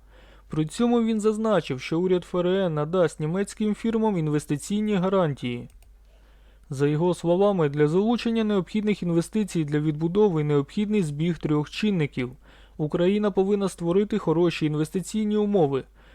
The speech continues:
необхідні гарантії з боку державного сектору, а приватний капітал повинен захотіти прийти в країну. Україна отримала перший транш від М В Ф у межах нової програми розширеного фінансування. Про це повідомив голова Національного банку.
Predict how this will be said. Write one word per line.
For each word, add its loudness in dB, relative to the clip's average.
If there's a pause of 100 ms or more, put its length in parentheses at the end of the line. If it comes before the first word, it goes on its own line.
(160)
необхідні 0
гарантії 0
з -6
боку 0
державного 0
сектору, -2 (440)
а -4
приватний 0
капітал -2
повинен 0
захотіти -2
прийти 0
в -6
країну. -2 (720)
Україна 2
отримала 2
перший 0
транш 0
від -4
М 0
В 2
Ф 0
у 2
межах 0
нової 2
програми 2
розширеного 2
фінансування. 0
Про 0
це -2
повідомив 0
голова 2
Національного 0
банку. -2